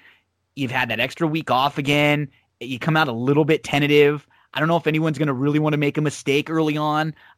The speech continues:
I could see, you know, the forty-niners just kind of scoring first, even kicking a field goal, and then it, both teams kind of feeling each other out a little bit. And so I, that's a, that's a plus one thirty on the no for the team to score first and win.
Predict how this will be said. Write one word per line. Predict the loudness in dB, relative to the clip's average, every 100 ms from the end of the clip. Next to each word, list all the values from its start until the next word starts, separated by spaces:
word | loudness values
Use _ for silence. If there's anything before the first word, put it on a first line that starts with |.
| _
I | -4
could | -4
see, | -4 -2 -2 -2
you | 0
know, | 2 2 0
the | -4
forty-niners | 0 0 2 0 0 -2
just | -6 -4
kind | -2
of | -2 -8 _ _ _
scoring | -12 -2 -2 -2
first, | 0 0 0 0
even | -4 0
kicking | -2 -2
a |
field | 0 2 4
goal, | 4 4 4
and | 2 0
then | 0
it, | -2 0
both | 2 2
teams | 0 -4
kind | -2 -4
of |
feeling | -2 -2 -2
each | -2 0
other | 0 0
out | 0 -2
a |
little | -2 -4
bit. | -4 -4
And | -4
so | -4
I, | -4 -6 -12 -6
that's | -4 2
a, | 2 2 -2
that's | -4
a | -4
plus | -2 -4 -2
one | -6 0
thirty | 0 0 -2
on | -2
the | -2
no | 0 0 -2 -6
for | -8
the | -8
team | -6 -6
to | -6
score | -4 -2 -2
first | -2 -4 -4 -6
and | -8 -4
win. | 0 2 2